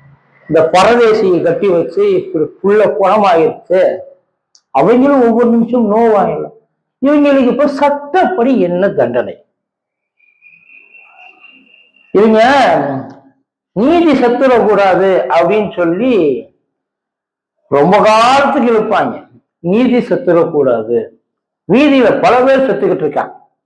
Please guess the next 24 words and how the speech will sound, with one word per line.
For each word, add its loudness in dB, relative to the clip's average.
இந்த 0
நீதி 2
லேட்டா 2
கிடைக்கிறதுனால. -2
இதுக்கு 2
மேல 2
ஒரு 2
ஆதாரம் 2
வேற 0
என்ன 0
வேணும்ன்றது -2
தெரியல. -6
அந்த 2
பொண்ணு 2
இது 2
கட்டுறதுல 0
மரண 0
வாக்குமூலம், -4
அந்த 2
பொண்ணு 2
கொடுத்திருக்க 0
வாக்குமூலம் 0
மரண 0
வாக்குமூலம். -6